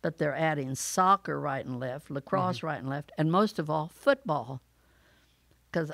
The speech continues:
Speaker 1: I do a lot, I used to do a lot of lecturing in the Northeast,
Speaker 2: Mm-hmm.
Speaker 1: in those very prestigious academic institutions,
Speaker 2: Mm-hmm.
Speaker 1: and they were suffering from having low male student population.
Speaker 2: Mm-hmm.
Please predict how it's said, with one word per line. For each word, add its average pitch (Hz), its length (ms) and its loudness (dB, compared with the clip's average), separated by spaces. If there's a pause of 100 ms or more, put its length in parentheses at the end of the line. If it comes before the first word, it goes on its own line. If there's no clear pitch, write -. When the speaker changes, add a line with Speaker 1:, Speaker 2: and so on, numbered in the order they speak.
Speaker 1:
I 175 100 2
do 180 200 4
a 165 40 4
lot, 160 380 2
I 160 100 0
used 175 280 0
to 165 60 -12
do 156 160 0
a - 20 2
lot 160 260 4
of 165 80 2
lecturing 160 460 0
in 143 120 -2
the 135 60 -4
Northeast, 180 840 -2 (120)
Speaker 2:
Mm-hmm. 156 240 -4 (280)
Speaker 1:
in 160 160 -4
those 147 220 0
very 170 380 0
prestigious 170 800 -4
academic 156 600 -4
institutions, 156 840 -6
Speaker 2:
Mm-hmm. 151 140 -4 (320)
Speaker 1:
and 160 180 0
they 185 120 2
were 208 180 2
suffering 156 840 0 (460)
from 151 200 -2
having 151 460 2
low 165 600 2 (120)
male 156 420 0
student 135 540 0 (160)
population. 156 760 0
Speaker 2:
Mm-hmm. 147 260 -6